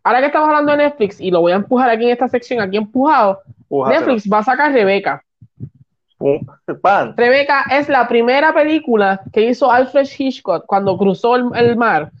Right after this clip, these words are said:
Speaker 1: de Inglaterra a Estados Unidos. Su primera película en suelo americano y se ga-, y estaba nominado a mejor director y ganó mejor película. Y es un clásico de siete pares, en blanco y negro, que la gente no va seguro por ser en blanco y negro.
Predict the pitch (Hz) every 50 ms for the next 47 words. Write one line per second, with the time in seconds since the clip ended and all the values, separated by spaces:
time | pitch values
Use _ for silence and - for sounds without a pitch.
0 | _ _ _ _ 180 190 190 190 190 190 196 190 196 185 190 180 180 190 190 196
1 | 233 240 - 240 247 240 - 269 254 254 254 240 - 262 262 240 185 165 - -
2 | 302 330 339 311 285 262 262 262 285 277 277 285 285 277 277 254 226 233 247 254
3 | 247 - 240 240 254 262 269 254 254 254 269 254 240 190 165 175 175 _ _ _
4 | _ _ _ _ - 285 302 277 262 233 202 196 - - 233 226 - _ _ 233
5 | 226 240 262 262 262 240 208 190 190 190 190 190 214 214 208 247 262 262 262 -
6 | 311 285 254 226 190 233 240 233 220 214 196 190 196 214 214 196 180 165 143 139
7 | 160 156 147 147 - _ _ _ _ _ _ _ _ _ _ 214 254 269 262 311
8 | 294 - 294 277 285 302 294 311 277 254 247 220 208 233 226 240 233 214 185 170
9 | 160 190 196 202 196 196 202 202 214 254 269 240 214 202 180 180 185 185 214 226
10 | 226 226 220 240 226 226 208 208 202 208 196 190 190 190 185 - 208 220 226 220
11 | 196 190